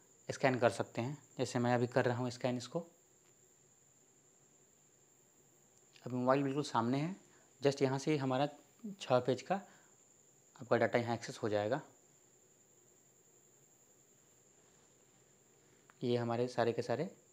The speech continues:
डेटा यहाँ एक्सेस हो गए। अभी मैं चाहूँ तो यहाँ से कहीं भी as a पीडीएफ़ भेज सकता हूँ। तो ये है, शेयर ऑप्शन से हम कर सकते हैं ये चीज़ें, या हम इस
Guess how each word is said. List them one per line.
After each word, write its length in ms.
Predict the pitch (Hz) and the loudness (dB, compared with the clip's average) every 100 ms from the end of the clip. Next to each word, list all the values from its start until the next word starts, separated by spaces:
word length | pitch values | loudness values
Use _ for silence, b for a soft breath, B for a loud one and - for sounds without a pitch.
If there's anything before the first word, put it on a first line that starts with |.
| _ b b b - | _ b b b -4
डेटा 200 | 117 107 | -2 0
यहाँ 200 | 117 123 | 0 -2
एक्सेस 260 | 127 - - | -4 -6 -4
हो 40 | 123 | 0
गए। 100 | 147 | 4
अभी 140 | 131 | 4
मैं 140 | 135 127 | 4 4
चाहूँ 180 | 123 | 2
तो 60 | 123 | 2
यहाँ 120 | 120 | -2
से 140 | 117 - | -4 -4
कहीं 200 | 117 117 | -2 -2
भी 180 | 175 - B B B | -4 -6 B B B
as 100 | 123 | 0
a 80 | 117 | 0
पीडीएफ़ 300 | 117 123 147 | 0 2 2
भेज 160 | 127 120 | 2 0
सकता 280 | 113 - 110 | -4 -6 -4
हूँ। 220 | 143 - - _ _ _ _ _ _ _ _ _ _ _ _ - - - - - - | -4 -6 -20 _ _ _ _ _ _ _ _ _ _ _ _ -20 -20 -20 -20 -20 -8
तो 120 | 160 - | -8 -6
ये 260 | 123 127 147 | -4 0 0
है, 260 | 156 208 - _ _ - - - - - - - - - - | -2 -6 -12 _ _ -20 -20 -20 -20 -20 -20 -20 -20 -20 -20
शेयर 280 | - 131 127 | -4 4 6
ऑप्शन 220 | 131 143 | 6 2
से 120 | 135 | -4
हम 80 | 135 | -2
कर 120 | 131 | 0
सकते 280 | 131 135 139 | -2 -2 -4
हैं 60 | 135 | -2
ये 60 | |
चीज़ें, 280 | 131 135 185 - B B - | -2 -4 -8 -12 B B 2
या 140 | 156 | 4
हम 240 | 180 180 180 | 4 2 -2
इस 240 | 175 - | -4 -8